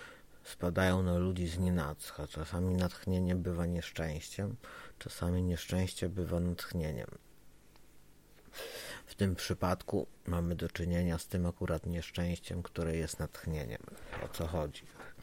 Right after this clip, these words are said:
Dziś porozmawiamy sobie o klątwach, a raczej odpowiem jak w wywiadzie na szereg pytań związanych z klątwami. Miał być to live, bo,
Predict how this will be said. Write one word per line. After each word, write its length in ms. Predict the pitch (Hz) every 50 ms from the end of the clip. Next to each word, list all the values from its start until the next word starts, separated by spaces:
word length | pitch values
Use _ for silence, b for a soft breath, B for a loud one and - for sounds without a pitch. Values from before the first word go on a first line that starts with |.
| B B B B B B B B B -
Dziś 140 | 107 104 -
porozmawiamy 560 | - - 110 104 110 107 104 110 110 110 107
sobie 280 | - - 101 101 104
o 60 | 98 95
klątwach, 680 | - - 104 98 92 92 87 - - - - 71 76
a 60 | 82
raczej 320 | 85 82 85 - 90 90 87
odpowiem 680 | 82 - - - - 90 90 90 87 85 85 82 82 - B B B B B B B B B
jak 180 | - 87 87 82
w 80 | 90 90
wywiadzie 840 | 87 85 90 98 95 85 85 92 95 92 95 104 92 - - 87
na 180 | 82 80 76 76
szereg 800 | - - - - - - 123 107 98 95 92 87 - - - - - - - B B B B B - -
pytań 440 | - 104 104 - - 87 85 82 82
związanych 600 | 78 78 80 85 85 - 90 82 80 82 80 -
z 100 | - -
klątwami. 720 | - - 87 87 87 85 - - 80 73 69 80 - - - - - B B B B B B B B B B B B B B B B B B B B B - - - - - - - - - - - - - - - B B B B B B B B B B B B B B B B B B B B B B B B B B - - B B B B B B -
Miał 180 | 101 110 123
być 220 | 143 139 135 - -
to 140 | - 123 120
live, 600 | 117 120 120 117 104 92 87 82 82 - - - -
bo, 360 | 78 80 85 85 85 87 85